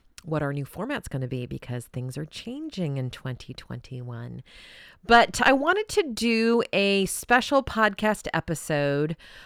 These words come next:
on completing, which is a huge term in coaching, and why we shouldn't run away from twenty twenty and why we need to honor and complete with twenty twenty before we can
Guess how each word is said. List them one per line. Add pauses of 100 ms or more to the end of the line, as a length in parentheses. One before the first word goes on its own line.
(180)
on
completing, (500)
which
is
a
huge
term
in
coaching,
and
why
we
shouldn't
run
away
from
twenty
twenty (420)
and
why
we
need
to
honor
and
complete (380)
with
twenty
twenty (320)
before
we
can